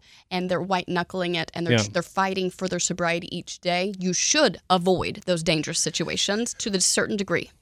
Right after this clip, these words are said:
Speaker 2: When I got sober in April of twenty thirteen, I had ticket-, so I am a, a child of the eighties,
Speaker 1: Mm-hmm.
Speaker 2: born in the seventies.
Speaker 1: Yeah.
Speaker 2: But I'm thirty-nine.
Speaker 1: <laughs> Liar, and you're a liar.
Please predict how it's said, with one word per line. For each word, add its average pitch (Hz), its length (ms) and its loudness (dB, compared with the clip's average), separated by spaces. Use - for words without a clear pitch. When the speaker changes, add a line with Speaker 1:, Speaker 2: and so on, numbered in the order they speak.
Speaker 2:
When 123 180 6
I 139 340 8
got 123 220 2
sober 135 420 4
in 123 140 4
April 127 560 4
of 110 380 4
twenty 127 280 2
thirteen, 110 580 -2
I 127 220 6
had 135 340 2
ticket-, - 380 -2
so 127 340 4
I 135 220 4
am 143 200 6
a, 117 320 4
a 117 60 -2
child 123 300 2
of 110 120 2
the 110 120 2
eighties, 113 540 0
Speaker 1:
Mm-hmm. 185 460 -6
Speaker 2:
born 117 260 4
in 113 120 4
the 110 80 0
seventies. 104 600 0
Speaker 1:
Yeah. 165 120 -2
Speaker 2:
But 113 160 4
I'm 104 140 2
thirty-nine. 107 640 0
Speaker 1:
<laughs> - 280 -2
Liar, 143 440 0
and - 100 -10
you're - 120 -4
a 156 40 -4
liar. 92 380 -2